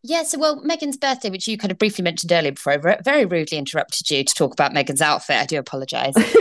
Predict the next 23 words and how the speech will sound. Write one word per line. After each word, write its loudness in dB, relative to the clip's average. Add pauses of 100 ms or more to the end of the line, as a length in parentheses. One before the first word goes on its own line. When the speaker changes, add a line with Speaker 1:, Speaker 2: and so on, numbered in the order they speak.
(120)
Speaker 1:
Uh, 6
but 2
yeah, 6
it's, -2
it's 2
Meghan's 2
birthday 2 (320)
on 6
Friday. 2
So -2
tomorrow, 4
if -8
you're -2
listening -4
to -12
this, -4
uh, 0
when 2
it -2
drops, 2
she -2
turns -2
forty-two. 0